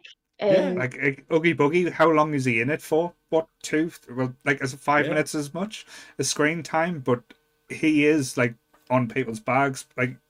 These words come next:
Speaker 3: um, t-shirts, like, tattoos, um, literally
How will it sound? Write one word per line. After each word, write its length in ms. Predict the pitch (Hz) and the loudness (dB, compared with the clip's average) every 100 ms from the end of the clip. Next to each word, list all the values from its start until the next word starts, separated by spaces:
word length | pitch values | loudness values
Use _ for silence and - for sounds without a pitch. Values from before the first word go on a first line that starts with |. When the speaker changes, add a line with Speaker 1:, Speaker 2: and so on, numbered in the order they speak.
| - | -6
Speaker 3:
um, 300 | 131 120 113 - - _ | -2 -2 -4 -14 -20 _
t-shirts, 800 | - 151 156 - 151 147 - - | 0 0 0 0 2 2 -2 -6
like, 160 | 127 113 | -4 -4
tattoos, 600 | - 131 127 147 156 147 - - _ _ | -2 -2 2 2 2 -2 -12 -20 _ _
um, 320 | 131 127 127 - | 0 0 0 -4
literally 480 | 139 165 156 131 | -2 0 0 0